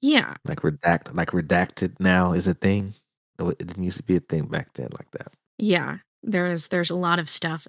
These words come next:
Speaker 1: that there is no written proof of. And, I mean, y-, another tentacle here is, you know, yeah, we're talking years later, but just look at Ruby Ridge and Waco. That's just a,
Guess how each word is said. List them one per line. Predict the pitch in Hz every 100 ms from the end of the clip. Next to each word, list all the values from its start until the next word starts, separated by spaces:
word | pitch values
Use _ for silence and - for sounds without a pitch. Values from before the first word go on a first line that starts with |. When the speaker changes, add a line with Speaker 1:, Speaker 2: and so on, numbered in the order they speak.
| -
Speaker 1:
that | 185 165 170 -
there | 185 175
is | 165 160
no | 165 160
written | 160 180 160 160
proof | 160 131
of. | - - - 208 _ _ -
And, | 196 180 175 175
I | 185
mean, | 185 180 175 170 165 175 _ _ _ -
y-, | 214 202 55 -
another | 196 175 302 240
tentacle | - 170 156 165
here | 151 185 175 165 -
is, | 175 170 139 151 - - - _ _ _ -
you | 180
know, | 147
yeah, | 190 202
we're | 180 175
talking | - 185 175 180 113 156 _ _ _ _ _ _ _ _ -
years | 202 175 165
later, | 175 226 180 - - 190 -
but | 170 165
just | 180 190 -
look | 185 165 -
at | 165 160 - _ _ _
Ruby | 220 185 180
Ridge | 170 165
and | 135
Waco. | - 240 - - _ _ _ _ _ _ -
That's | 180 170 165 - - -
just | - 170 160 - -
a, | 170